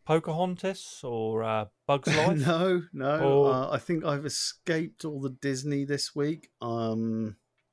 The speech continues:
Speaker 2: anything that I have had on has been very much just background noise t-, this week. Um, the, the only thing I've, I, I've just started watching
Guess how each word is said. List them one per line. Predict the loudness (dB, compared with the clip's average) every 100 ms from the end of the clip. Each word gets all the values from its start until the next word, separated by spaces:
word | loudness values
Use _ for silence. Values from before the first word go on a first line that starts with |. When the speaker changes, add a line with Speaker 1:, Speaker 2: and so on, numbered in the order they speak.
| -18 -18 _ _ _ _ _ _ _ _ _ _ -2
Speaker 2:
anything | 0 0 -2 -2
that | -2
I | -2 -6
have | -4 -4 -4
had | -4 -4
on | -2 -2 -4
has | -4
been | -4 -2 0
very | -2 -2
much | -2 -4 -4 -10 -12 -14 _ -12
just | -12 -10 -4
background | -2 -2 -4 -4 -4 -4
noise | -2 -4 -4 -8
t-, | -14 -10
this | -8 -8 -4
week. | -4 -4 -8 -12 -6
Um, | -4 -4 -6 -8 -10 -12 _ -20 _ _ _ _ _ _ -2
the, | 0 0
the | 0
only | 0 -2
thing | -2 -2 -2
I've, | -2 -2 -4 -6 -14 -20 _ _ _ _ _ _ _ -8
I, | -6 -6
I've | -8 -6
just | -2 0 0 -6
started | -4 -4 -4 -4 -8 -6
watching | -2 -2 -2 -6 -4 -2 -2